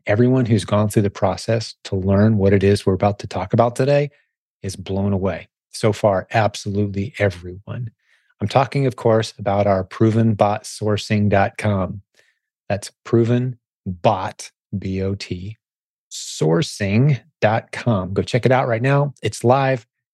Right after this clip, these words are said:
You can jump in with those of us who are going through this process, learning from one of the great coaches on our team who sent me a text many months ago saying, "Jim, I think I found something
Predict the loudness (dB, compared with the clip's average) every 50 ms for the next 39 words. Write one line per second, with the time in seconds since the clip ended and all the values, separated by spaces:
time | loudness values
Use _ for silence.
0 | _ -10 -10 -8 -6 -6 -4 0 0 0 2 2 2 2 2 2 0 0 -2 -4
1 | 0 2 2 2 2 4 4 2 2 2 0 -4 -2 0 2 2 2 0 2 2
2 | 2 2 2 0 0 2 2 2 2 0 -2 -4 -4 -4 -2 0 2 4 4 4
3 | 4 2 2 2 4 4 4 4 2 2 2 0 0 0 -2 -2 -2 0 0 -2
4 | 0 2 2 2 0 2 2 4 4 4 4 2 0 0 -2 -2 4 4 4 4
5 | 4 0 0 0 0 0 0 -2 -10 -16 -18 _ _ -20 -20 _ _ _ -6 -4
6 | -2 0 2 4 4 4 2 0 -2 -4 -4 -2 0 0 0 0 -2 -2 -2 -2
7 | 0 2 4 4 4 4 2 0 2 2 2 4 2 0 0 2 2 2 2 2
8 | -2 -6 -10 -10 -10 -12 -12